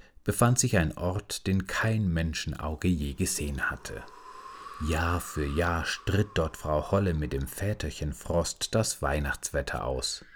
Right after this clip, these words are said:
Es war jedes Jahr das gleiche Spiel, wenn es auf den Winter zuging. Während Väterchen Frost eisigen Wind und klirrende Kälte über das Land schickte,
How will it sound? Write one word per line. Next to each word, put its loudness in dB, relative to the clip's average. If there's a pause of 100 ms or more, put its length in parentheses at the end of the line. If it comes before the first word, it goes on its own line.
(340)
Es 2
war 6
jedes 4
Jahr 4
das -2
gleiche 4
Spiel, 4
wenn 4
es -2
auf -4
den 0
Winter -2
zuging. -2 (800)
Während 6
Väterchen 4
Frost 4
eisigen 2
Wind 8
und -4
klirrende 4
Kälte 4
über 0
das 0
Land 4
schickte, 0